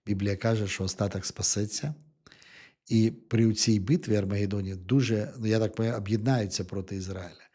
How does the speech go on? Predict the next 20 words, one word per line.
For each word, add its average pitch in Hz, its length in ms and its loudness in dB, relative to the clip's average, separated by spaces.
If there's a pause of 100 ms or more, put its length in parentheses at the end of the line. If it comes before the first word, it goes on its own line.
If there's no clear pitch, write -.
(480)
Я - 100 0
дуже 135 260 4
хочу, - 300 0
щоб 95 200 -4
моя 104 220 -2
країна 101 440 -6
не 101 280 -2
була 92 320 -8
там. - 160 -18 (720)
Сьогодні 156 420 4
ми 135 100 2
бачимо 120 420 0
цю, 131 440 -2 (300)
е, 127 40 -16 (360)
це 123 260 0
об'єднання. 98 720 -4 (1040)
Її 107 180 0
називають 107 640 -2
вісь 117 420 0
зла. 104 420 0